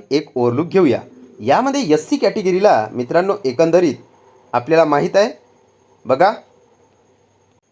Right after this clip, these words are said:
एससी कॅटेगरीसाठी येथे मित्रांनो जवळपास टोटल एकशे बेचाळीस पदे आहेत. त्यानंतर एसटी कॅटेगरीला एकशे पन्नास पदे,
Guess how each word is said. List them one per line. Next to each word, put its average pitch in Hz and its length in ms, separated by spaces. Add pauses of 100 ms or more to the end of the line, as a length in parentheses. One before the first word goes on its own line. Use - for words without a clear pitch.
(1120)
एससी 170 320
कॅटेगरीसाठी 196 1000
येथे 131 260
मित्रांनो 143 540
जवळपास 135 580
टोटल 165 300 (100)
एकशे 143 260
बेचाळीस 131 440
पदे 104 220
आहेत. 92 140 (600)
त्यानंतर 147 500 (540)
एसटी 165 400
कॅटेगरीला 190 600
एकशे 127 220
पन्नास 131 380
पदे, 165 260